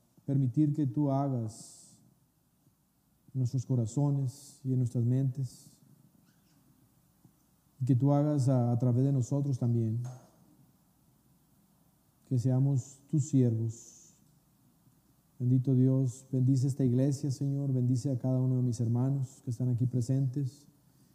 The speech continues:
Y bendice a mis hermanos y mis hermanas que se encuentran a la distancia, Padre. Bendícelos, Padre, prospéralos, Señor,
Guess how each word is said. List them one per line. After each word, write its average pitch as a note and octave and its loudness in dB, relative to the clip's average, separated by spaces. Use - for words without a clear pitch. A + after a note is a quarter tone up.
Y C3+ -4
bendice C#3+ 2
a C#3 2
mis C3+ 0
hermanos C3+ 0
y C#3+ 2
mis B2+ 0
hermanas B2 0
que C3+ -2
se B2 4
encuentran B2 0
a C3 -8
la B2 0
distancia, A#2+ -2
Padre. A2 -4
Bendícelos, B2+ 2
Padre, C3 0
prospéralos, B2+ -2
Señor, A#2 -2